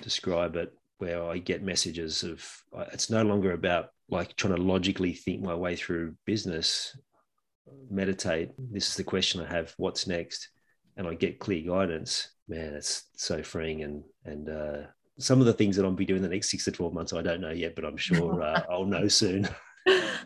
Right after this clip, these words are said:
Speaker 2: I love that. That all sounds absolutely incredible, Ian. You, you are such a rock star. I love the profound work that you're doing in the world and the healing. And I love your journey. Thank you for your openness, your honesty. It was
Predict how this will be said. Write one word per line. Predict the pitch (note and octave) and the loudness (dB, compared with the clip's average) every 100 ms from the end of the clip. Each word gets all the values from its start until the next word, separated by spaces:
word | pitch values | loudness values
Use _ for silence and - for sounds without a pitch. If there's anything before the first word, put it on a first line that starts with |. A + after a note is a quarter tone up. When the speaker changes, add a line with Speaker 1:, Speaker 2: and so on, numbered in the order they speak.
| - | 4
Speaker 2:
I | C4+ C#4 | 10 12
love | C#4 C4+ C4 C#4 D4+ B3 | 12 12 10 10 8 8
that. | A3+ G3 E3+ D3 | 10 10 10 8
That | F#3+ A3 | 10 12
all | G#3 G#3 | 12 12
sounds | G3+ D#3+ D#3+ | 10 8 8
absolutely | D#3+ E3 E3 E3 D#3+ D3 | 8 6 6 0 2 2
incredible, | C#3+ - C#3+ C#3+ C#3+ | 0 4 4 4 0
Ian. | D3 D3 D3+ | 0 0 2
You, | D#3+ F3+ F3+ F3+ | 8 10 10 8
you | D#3+ F3+ F3 | 8 10 12
are | D#3+ D#3+ D#3+ D#3 | 12 10 8 6
such | - F3 E3 | 6 4 4
a | |
rock | D#3+ C#3+ D#3 | 4 4 4
star. | - D#3 D3 | 4 2 4
I | |
love | D#3 E3+ E3+ E3 E3 E3+ F3 - | 4 8 12 12 12 10 4 2
the | E3+ | 2
profound | E3 E3 E3 D3+ D3+ | 2 4 8 8 8
work | D3 C#3+ | 4 2
that | D3+ | 0
you're | A#2 D3 | 4 4
doing | D3 D3 C#3+ | 4 4 2
in | D3 | 2
the | C#3+ | 8
world | D3 D3 D3 C#3+ | 10 10 8 4
and | - | 4
the | D3+ | 2
healing. | B2+ E3+ D#3+ D3+ D3 C#3+ | 4 8 10 10 8 6
And | D3 C#3+ | 2 0
I | D3 | 2
love | D#3 D#3+ D#3 | 8 10 10
your | D#3 D3 | 4 2
journey. | D3 D3 D3+ D3+ D3 D3 | 6 8 8 6 2 0
Thank | - D#3+ E3 | 2 4 4
you | |
for | E3 D#3 | 2 4
your | D3 D3+ - - | 2 2 -2 4
openness, | E3 E3 D#3 D#3 D3+ | 4 6 2 2 2
your | D3+ | 0
honesty. | - D3 D3+ D3 - D3 | 2 4 4 2 2 2
It | C#3+ - | 2 0
was | D#3+ D3+ | 2 2